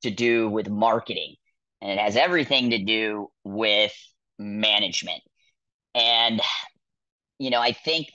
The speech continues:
that for the most part, us as martial artists and, and instructors,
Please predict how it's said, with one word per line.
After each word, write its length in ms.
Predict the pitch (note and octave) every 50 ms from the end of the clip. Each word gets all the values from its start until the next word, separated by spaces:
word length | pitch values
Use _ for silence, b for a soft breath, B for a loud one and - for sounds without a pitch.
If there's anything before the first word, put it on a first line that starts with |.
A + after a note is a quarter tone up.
| A2+ G#2+
that 240 | C#3 C#3 C3+ C#3 - - - -
for 100 | - C3
the 120 | A#2+ A#2+ A#2+
most 640 | A#2+ B2 C3 D3 D#3 E3 F3+ E3 - - - _
part, 360 | - D3+ D3+ D#3 D#3+ E3+ E3 - -
us 220 | C3 C#3 C3+ -
as 120 | C3+ A2+ G#2+
martial 420 | A#2+ A#2+ B2+ B2+ - A#2+ A#2 A#2
artists 460 | A#2 C3 C#3 C#3 C#3 C#3 C3 - -
and, 220 | A2+ G#2+ G#2 G#2+ - -
and 160 | A#2 A2 G2
instructors, 960 | F2+ F2 - - - - C3+ C3 - - C#3+ C3+ B2+ B2+ B2+ B2 - -